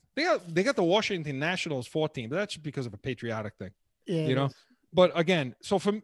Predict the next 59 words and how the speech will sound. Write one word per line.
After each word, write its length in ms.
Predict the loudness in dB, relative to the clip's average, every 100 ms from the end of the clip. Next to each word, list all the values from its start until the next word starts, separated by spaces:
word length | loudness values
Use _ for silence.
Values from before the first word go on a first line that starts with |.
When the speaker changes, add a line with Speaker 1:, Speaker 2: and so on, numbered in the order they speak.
| -10
Speaker 1:
for, 220 | -10 -8
for, 180 | -2 0
okay, 220 | 2 -2
Mark, 300 | -2 -6 -2
what 60 | -2
do 40 |
you 60 | -2
got? 200 | -4 -8 _ _ _ _ _ -2
Top 200 | -2 0
five. 320 | -2 -2 -10 _ _ _ _ _ _ _ _ _ -20 -20 -20 -20 -20 _ _ _ _ _ -12
'Cause 120 | -8
we 60 | -2
wanna 160 | 2
Speaker 2:
Ob-, 60 | 2
Speaker 1:
get, 100 | 4
we 40 | 6
wanna 40 |
get 60 | 8
Speaker 2:
obviously, 520 | 6 4 4 4 4
Speaker 1:
to, 120 | 0
uh, 60 | 2
Speaker 2:
obviously, 460 | 4 4 2 -2 2
no, 140 | 6
no, 140 | 8 8
obviously 380 | 6 4 2 0
we're 80 |
gonna 120 | 0 0
say 180 | 0
Yankees, 460 | 2 2 2 -2 -2
right? 220 | -2 -2
That's, 220 | -4 -6
that's, 360 | -6 -6 -6 -8
that's 240 | -8 -6
a 60 | -4
given. 260 | -2 -2 0
They're 140 | 2
number 200 | 2 2
one, 280 | 0 -2 -2
right? 240 | -2 -4 -4
Speaker 1:
Yeah. 140 | 0
Speaker 2:
My 140 | 4
number 260 | 6 6 6
Speaker 1:
Yeah, 120 | 6
Speaker 2:
two 140 | 4 4
Speaker 1:
go 60 | 2
to 20 |
Speaker 2:
jer-, 320 | 4 8 8 8
my 180 | 4 6
number 320 | 6 6 6
two 280 | 4 0 0
jersey, 400 | 4 4 4 0
believe 320 | 0 2 2
it 60 | 2
or 60 |
not, 220 | 0 0
Chris, 280 | -2 -2 -2 -2
I 200 | 2 4
really 520 | 4 2 6 6 6 2
like 420 | 4 2 2